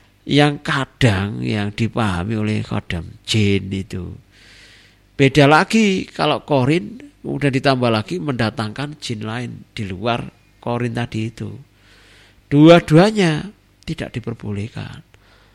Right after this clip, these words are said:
Dan tidak ada khodam wali songo itu. Tidak akan ada wali songo keluyuran rohnya itu.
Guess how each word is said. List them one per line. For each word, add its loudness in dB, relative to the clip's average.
Dan -2
tidak 0
ada 0
khodam -4
wali 0
songo -4
itu. -8
Tidak 2
akan -4
ada 0
wali 4
songo -4
keluyuran -2
rohnya -4
itu. -10